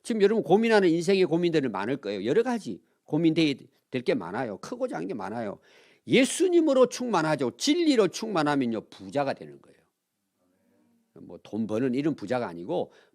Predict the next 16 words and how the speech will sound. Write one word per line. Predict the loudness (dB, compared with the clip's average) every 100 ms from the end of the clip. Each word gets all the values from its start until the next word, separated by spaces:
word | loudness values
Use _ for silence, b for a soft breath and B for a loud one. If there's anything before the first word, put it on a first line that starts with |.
| _
부자, | -10 -4 -6 -6 _
부자 | -8 -2 0
못지않게 | 0 -2 -4 -6 -8 -12 _
당당하게 | -4 -2 -2 -2 -4 -6 -10
살아갈 | -12 -16 -18 -20
수 | -20
있는 | -20 _
거예요. | _ _ _ _ _ _ _ _ _ _ _ _ _
그게 | -6 -2
이런 | 0 -2
보바-, | -6 -4 -4 -4
보배잖아요. | -4 -2 -2 -2 -2
예수님 | -2 -2 -2
보배잖아요. | -2 -2 -2 -4 -4 -12 _ _ _ -4
그래서 | -2
바울이 | 0 2 2 0